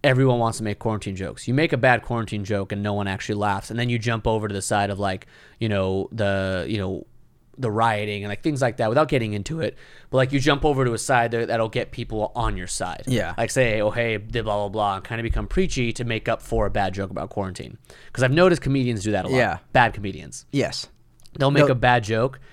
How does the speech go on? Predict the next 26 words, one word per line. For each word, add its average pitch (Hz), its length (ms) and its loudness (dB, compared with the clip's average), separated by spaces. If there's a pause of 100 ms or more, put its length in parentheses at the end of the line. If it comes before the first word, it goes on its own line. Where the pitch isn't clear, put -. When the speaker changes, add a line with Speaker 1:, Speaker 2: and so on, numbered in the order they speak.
(280)
Speaker 1:
and, 110 200 2
like, 104 160 -2
it 107 40 -2
won't 107 200 0
be 127 80 2
that 110 140 2
funny, 110 320 0
and 113 80 -2
then 107 80 -2
they'll 107 120 0
immediately 104 320 -2
switch 107 280 -4
over 104 160 -2
to 95 60 -4
something 104 320 -4
that 95 180 -4
everyone 98 360 -4
will 90 80 -6
agree 101 200 -4
on. 85 160 -6
Like, 104 160 -8 (180)
like 135 120 2
the 165 100 6
anti-Trump 139 480 2
stuff, 110 300 -2
like, 101 160 0